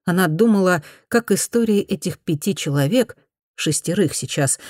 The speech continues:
если включить Ланнигана, были навсегда переплетены, и как нелегко теперь это было забыть. Она проверила свой телефон перед тем, как налить рюмку водки из холодильника.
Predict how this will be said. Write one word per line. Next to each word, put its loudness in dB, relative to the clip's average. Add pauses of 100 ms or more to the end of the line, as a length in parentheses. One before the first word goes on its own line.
если 0
включить -4
Ланнигана, 0 (320)
были 2
навсегда -2
переплетены, -6 (580)
и -2 (100)
как -8
нелегко 0
теперь -4
это -4
было -2
забыть. -8 (680)
Она 2
проверила 2
свой 0
телефон -4 (240)
перед 0
тем, -2
как -4
налить 0 (260)
рюмку 0
водки -4
из -4
холодильника. -6